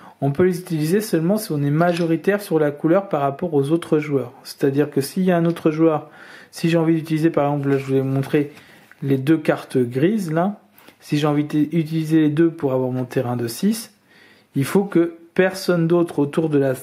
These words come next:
table n'ait plus de trois cartes. S'il y a quelqu'un qui a plus de trois cartes, bah c'est mort, je peux pas les utiliser, je suis obligé d'aller en chercher une autre.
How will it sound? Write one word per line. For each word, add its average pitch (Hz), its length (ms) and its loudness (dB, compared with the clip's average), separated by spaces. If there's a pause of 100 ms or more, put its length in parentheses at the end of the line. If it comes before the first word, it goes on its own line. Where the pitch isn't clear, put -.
(260)
table 185 520 0
n'ait 170 300 2
plus 185 480 -2
de 147 120 0
trois 151 340 -2
cartes. - 500 -12 (560)
S'il - 200 0
y 143 40 4
a 135 40 0
quelqu'un 143 300 0
qui 147 100 -2
a 127 40 2
plus 135 180 -6
de 131 60 -2
trois 127 220 -4
cartes, 190 220 0
bah 160 100 2
c'est 139 180 -8
mort, 151 180 -2
je - 80 -10
peux 143 100 -4
pas 151 100 2
les 143 160 0
utiliser, 139 400 -2
je 185 100 -2
suis 151 160 -4
obligé 131 260 -2
d'aller 156 200 0
en 139 140 0
chercher 131 340 -2
une 165 140 0
autre. - 180 -12